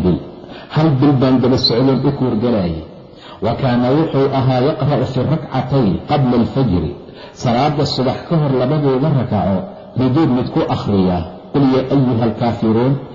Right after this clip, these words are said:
iyo "قل هو الله أحد." Rawaahu Tirmidi wa qaala, "حديث حسن." Ama waxaa suuragalay inuu ula jeeda taaratanna tanuu ku akhrina,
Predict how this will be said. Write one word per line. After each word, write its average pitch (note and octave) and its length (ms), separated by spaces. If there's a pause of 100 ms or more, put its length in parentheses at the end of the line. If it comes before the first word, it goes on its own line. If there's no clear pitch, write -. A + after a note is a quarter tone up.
(120)
iyo B2+ 260
"قل C3 240
هو A2 200
الله A2 320 (120)
أحد." A#2+ 320 (400)
Rawaahu B2+ 340
Tirmidi A#2+ 400
wa A2 140
qaala, A2 320
"حديث G#2 400 (160)
حسن." F#2+ 360 (600)
Ama G2+ 240
waxaa G#2 240
suuragalay A#2+ 640
inuu C#3 260
ula C3 160
jeeda A#2+ 320
taaratanna C3 760 (300)
tanuu D#3 300
ku - 100
akhrina, A#2 440